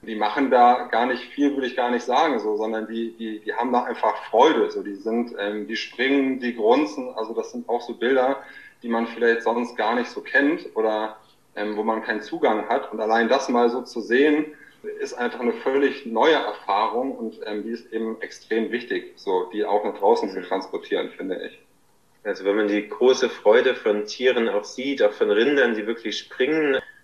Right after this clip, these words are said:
Speaker 2: dann entwickelt man erstmal ein Bewusstsein dafür, wie brutal ein System ist, das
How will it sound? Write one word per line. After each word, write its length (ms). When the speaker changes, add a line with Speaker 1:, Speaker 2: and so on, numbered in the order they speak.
Speaker 2:
dann 160
entwickelt 500
man 120
erstmal 380
ein 80
Bewusstsein 560
dafür, 600
wie 80
brutal 680
ein 80
System 540
ist, 300
das 360